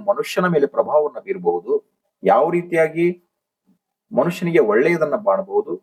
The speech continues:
ಕೆಟ್ಟದ್ದನ್ನ ಮಾಡಬಹುದು, ಅದೆಲ್ಲದೂ ಸಹ ಜ್ಯೋತಿಷ್ ಶಾಸ್ತ್ರದಲ್ಲಿ ಉಲ್ಲೇಖವಾಗಿವೆ. ಅದರಂತೆಯೇ ವಾಸ್ತುಶಾಸ್ತ್ರ ಕೂಡ ನಮಗೆ ಇದೇ ವಿಚಾರಗಳನ್ನ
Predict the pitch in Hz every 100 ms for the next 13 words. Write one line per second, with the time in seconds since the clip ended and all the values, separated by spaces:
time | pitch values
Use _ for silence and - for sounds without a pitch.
0 | _ _ 123 - 139 135 117 95 90 85
1 | 85 95 87 - _ _ _ _ 104 123
2 | 175 196 180 - - - - _ _ _
3 | _ _ 123 139 180 - 226 - 185 165
4 | 139 120 - _ _ _ _ - 113 123
5 | 90 76 - - _ _ _ _ - -
6 | 160 120 - 139 143 - - _ 160 175
7 | - - 214 - 156 - - - 156 -
8 | - _ _ _ _ _ _ _ _ 131
9 | 170 - - - - _ _ _ _ _
10 | _ _ - 123 214 202 - - - -
11 | 82 80